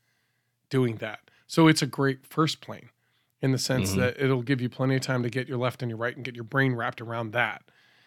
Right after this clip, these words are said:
Speaker 1: And then if you go to something like a, the other ones we talked about, that'll give you plenty of stick time for traditional control systems.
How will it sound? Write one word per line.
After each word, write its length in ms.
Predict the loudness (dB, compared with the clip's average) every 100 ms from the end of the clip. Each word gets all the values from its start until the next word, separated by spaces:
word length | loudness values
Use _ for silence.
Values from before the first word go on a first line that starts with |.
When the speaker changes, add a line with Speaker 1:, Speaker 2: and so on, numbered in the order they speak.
| _
Speaker 1:
And 100 | 2
then 120 | 4 6
if 120 | 4
you 60 |
go 140 | 2 0
to 60 |
something 360 | 0 -4 -2 -4
like 220 | -6 -10
a, 180 | -12 -12 _ _ _ _
the 160 | 0 0
other 140 | 2
ones 240 | 0 0 -4
we 100 | -6
talked 300 | 0 0 0
about, 340 | -2 -2 -4 -10 -20 0
that'll 200 | 4 4
give 140 | 4
you 100 | 2
plenty 260 | 0 0 0
of 100 | -2
stick 300 | -4 -4 -6
time 440 | -6 -8 -8 -8 -12 _ _ _ _ _
for 320 | -4 0 2
traditional 880 | 0 0 4 6 6 4 4 2 -6 _ _ _ -8
control 400 | -4 0 0 0
systems. 680 | -2 -4 -8 -10 -10 -12